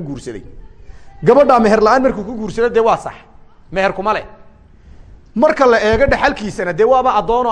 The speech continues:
addoontu waxna ma dhexli jirin, iyadana lama dhexlaynin. Meherna ma le, dhaxarna ma le. Ta meherka qura leh een dhaxalka lahayna waa gabadh ahlu kitaabiyada uu guursado. Gabadh ahlu kitaaba ayuu guursaday.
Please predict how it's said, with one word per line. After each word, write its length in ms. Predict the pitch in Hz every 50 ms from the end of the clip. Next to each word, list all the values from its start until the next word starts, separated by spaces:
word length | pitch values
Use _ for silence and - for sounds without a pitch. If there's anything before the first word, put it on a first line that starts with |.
| 208 208
addoontu 320 | 170 233 254 254 - 202
waxna 220 | 196 - 180 226 247
ma 80 | 247
dhexli 280 | 247 240 - - 185 180 135
jirin, 180 | 196 208 226
iyadana 260 | 226 220 220 208 196 185
lama 140 | 185 175 170
dhexlaynin. 460 | 160 139 - 123 117 117 117 110 104 - - - - - - - - - - - - - -
Meherna 360 | 175 165 175 196 190 220 254 254
ma 120 | 254 269
le, 80 | 247 214
dhaxarna 360 | - - - 147 156 160 165
ma 100 | 147 139
le. 80 | 107 - - - - - - - - - - - - - - - - - - - - - - - - - - - - - - -
Ta 140 | 226 240 233
meherka 440 | - 226 240 269 294 285 - 254 214
qura 320 | - - 277 277 254 220 196
leh 140 | 170 160 -
een 160 | 196 196 202
dhaxalka 460 | 190 190 - - 254 254 262 - 220 190
lahayna 560 | 175 160 170 156 151 139 139 131 120 98 - - - - - - - - - - - - - -
waa 160 | 196 226 220
gabadh 320 | 175 226 247 262 254 233
ahlu 200 | 196 185 185 175 -
kitaabiyada 600 | 185 180 180 190 180 180 165 190 220 233 196 180
uu 140 | - 175 156
guursado. 500 | 131 135 139 123 - - 143 135 131 110 - - - - - - - - - - - - - - -
Gabadh 200 | - 185 226 233
ahlu 180 | 208 180 190 175
kitaaba 420 | - 180 180 214 214 208 202 208
ayuu 160 | 190 196 196 170
guursaday. 440 | 131 139 131 110 - 131 101 87